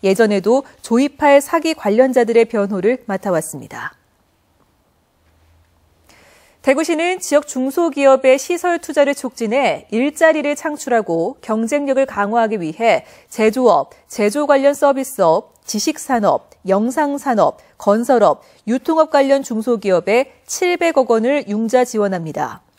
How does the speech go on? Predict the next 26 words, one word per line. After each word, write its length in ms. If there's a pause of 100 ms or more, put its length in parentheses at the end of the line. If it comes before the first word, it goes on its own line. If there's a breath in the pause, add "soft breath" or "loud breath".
(520 loud breath)
업체당 440
십이억 540
원 100
한도에서 640
융자 320
지원하며 640 (300 loud breath)
아파트형 720
공장 480
건립 340
자금은 420
사십억 580
원, 220 (420 loud breath)
역외 400
유치기업 560
삼십억 540
원, 240 (280)
백억 280
원 140
이상 300
대규모 440
투자기업은 760 (220 soft breath)
이십억 460
원 100
한도에서 840
융자 360
지원합니다. 760